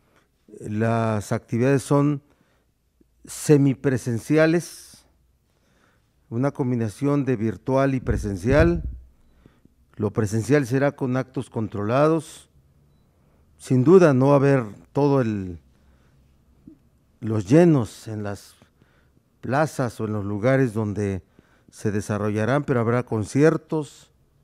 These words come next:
habrá exposiciones pictográficas muy importantes, pero eso lo dejo a que cuando estén todo planeado,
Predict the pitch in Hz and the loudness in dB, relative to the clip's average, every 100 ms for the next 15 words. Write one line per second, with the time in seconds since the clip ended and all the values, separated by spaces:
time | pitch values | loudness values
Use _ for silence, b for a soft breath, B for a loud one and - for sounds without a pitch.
0 | _ _ _ _ _ _ _ _ - 107 | _ _ _ _ _ _ _ _ -12 -6
1 | 107 117 117 117 113 107 - - 101 101 | -4 -2 0 0 -2 -6 -8 -10 -8 -10
2 | 87 113 117 110 - 107 - 98 113 113 | -8 -4 -2 -4 -6 -10 -8 -6 -4 -6
3 | 120 - 101 101 113 110 - 92 - 139 | -8 -8 -8 -6 -6 -6 -8 -14 -6 -4
4 | 151 143 151 131 - _ _ _ _ _ | -2 -4 -10 -10 -20 _ _ _ _ _
5 | _ _ _ _ _ _ 135 143 147 143 | _ _ _ _ _ _ 0 2 4 0
6 | - - 165 143 165 160 143 135 131 127 | -2 -2 0 2 4 4 2 0 0 0
7 | 151 - 147 127 - 123 120 104 b b | 0 0 -2 -2 -4 -4 -2 -6 b b
8 | b b _ - 110 113 107 113 107 - | b b _ -8 -2 -2 -2 -2 -4 -2
9 | 147 143 131 - 139 139 135 - _ _ | 2 2 -2 -4 -4 -2 -2 -6 _ _
10 | _ 113 117 131 147 147 139 | _ 0 2 4 4 2 0